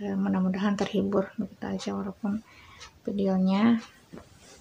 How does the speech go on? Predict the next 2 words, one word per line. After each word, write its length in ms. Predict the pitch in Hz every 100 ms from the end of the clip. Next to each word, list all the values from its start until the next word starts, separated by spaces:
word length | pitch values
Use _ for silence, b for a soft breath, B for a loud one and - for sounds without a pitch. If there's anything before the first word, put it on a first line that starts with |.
| - - - _ _ - - _ _ - - B B B _
tentang 400 | - 190 190 185
horor. 320 | 185 190 185